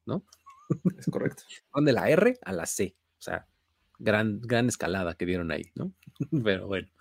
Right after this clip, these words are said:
Speaker 1: muy bien. Ahora, fíjate, eh, lo bonito de esta división es que hay, hay troll pa' todos, fíjate. Gustavo García dice que Jalen Reagor a los Broncos, ¿no? Es,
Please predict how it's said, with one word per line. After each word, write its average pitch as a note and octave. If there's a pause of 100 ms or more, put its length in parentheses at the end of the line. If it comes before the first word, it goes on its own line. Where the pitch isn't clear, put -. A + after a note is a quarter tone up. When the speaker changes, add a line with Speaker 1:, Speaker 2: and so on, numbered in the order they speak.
(420)
Speaker 1:
muy C3
bien. A2+
Ahora, A#2
fíjate, -
eh, -
lo G#2
bonito C#3+
de D#3+
esta C#3+
división C3
es A2+
que A2+ (500)
hay, A2
hay G#2+
troll G2+
pa' -
todos, G2+
fíjate. - (240)
Gustavo E3+
García C3
dice B2+
que F#2+
Jalen A2+
Reagor G#2+
a G2
los F#2
Broncos, G2 (240)
¿no? B2 (240)
Es, -